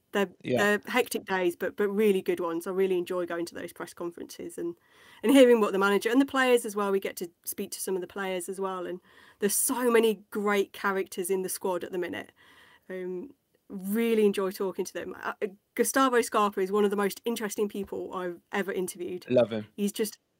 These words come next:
Speaker 1: he, he's absolutely brilliant. I could sit and talk to him all day, um, and probably still have questions to ask him because he's such a character. Uh, but th-, there's so many like that. They're all great to talk to, all great guys, and, um, particularly some of the newer signings, they've got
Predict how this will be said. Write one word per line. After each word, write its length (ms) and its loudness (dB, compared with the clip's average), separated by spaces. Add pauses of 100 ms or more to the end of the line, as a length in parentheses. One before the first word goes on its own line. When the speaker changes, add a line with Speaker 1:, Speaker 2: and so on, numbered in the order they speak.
Speaker 1:
he, 140 -2
he's 200 -2
absolutely 600 2
brilliant. 320 0
I 80 -8
could 200 -8
sit 200 -6
and 100 0
talk 240 -2
to 100 -4
him 200 -2
all 220 0
day, 320 0 (560)
um, 260 -2
and 120 -2
probably 220 2
still 240 4
have 120 0
questions 420 -4
to 120 -6
ask 200 -8
him 120 -8
because 200 -6
he's 200 -6
such 260 -2
a 40 0
character. 520 -4 (220)
Uh, 320 -10 (160)
but 140 4
th-, 120 -14 (140)
there's 180 4
so 200 4
many 200 6
like 220 0
that. 160 -4
They're 80 -2
all 160 2
great 320 -2
to 80 -12
talk 260 -4
to, 160 -4
all 140 2
great 240 -6
guys, 420 -4
and, 140 -6 (720)
um, 240 -6
particularly 400 4
some 160 4
of 80 4
the 60 6
newer 200 4
signings, 340 -2
they've 140 -2
got 180 0